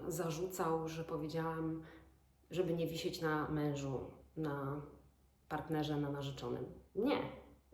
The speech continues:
Cały czas to jakby utrzymuję. Nie wiśmy na facecie. Miejmy swoje, mm, pieniądze. To jest inny komfort życia, mając jakieś odłożone pieniądze. Nie wiem, dziewczyny, spróbujcie od hobby, które lubicie. Jak lubicie piec ciasta, to może warto,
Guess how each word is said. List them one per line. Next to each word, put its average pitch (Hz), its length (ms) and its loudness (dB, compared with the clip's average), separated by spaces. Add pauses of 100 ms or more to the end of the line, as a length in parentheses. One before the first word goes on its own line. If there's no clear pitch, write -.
Cały 233 240 8
czas 240 180 2
to - 180 4
jakby 202 320 4
utrzymuję. 170 640 0 (460)
Nie 226 140 10
wiśmy 226 360 4
na 185 220 8
facecie. 185 500 0 (220)
Miejmy 226 380 8
swoje, 165 560 4 (160)
mm, 160 320 0
pieniądze. 139 480 2 (500)
To 190 60 6
jest - 240 4
inny 247 300 8
komfort 170 500 2
życia, 180 500 0 (720)
mając 202 480 6
jakieś 185 260 0
odłożone 160 440 0
pieniądze. 156 520 2
Nie 214 100 4
wiem, 180 160 4
dziewczyny, 156 300 0
spróbujcie 196 580 2
od 165 300 0 (200)
hobby, 160 420 2
które 143 280 2
lubicie. 143 360 -2
Jak - 140 2
lubicie 185 360 6
piec - 440 2
ciasta, 190 480 4
to 190 160 6
może 190 340 6
warto, 185 720 8